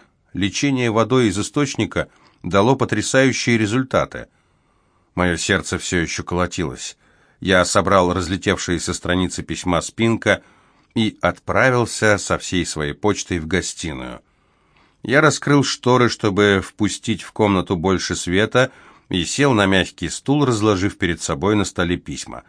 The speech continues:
Я разгадал их загадку. Письмо от Спинка пришло в академию несколькими днями раньше, чем от Эпини, но сюда их переслали вместе.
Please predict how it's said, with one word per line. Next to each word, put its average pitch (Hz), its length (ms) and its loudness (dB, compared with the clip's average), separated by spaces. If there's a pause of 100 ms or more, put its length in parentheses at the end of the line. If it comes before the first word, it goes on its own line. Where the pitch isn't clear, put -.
(440)
Я 117 600 4
разгадал 104 760 2
их 101 320 -4
загадку. 95 760 -2 (1120)
Письмо 135 420 2
от - 220 0
Спинка 165 560 -2
пришло 143 440 -2
в 135 60 4
академию 127 580 2
несколькими 107 580 0
днями 107 340 0
раньше, 123 480 0
чем 117 360 -2
от 95 220 -6
Эпини, 127 600 0 (480)
но 101 180 2
сюда 107 340 2
их 143 160 0
переслали 123 540 4
вместе. 110 640 0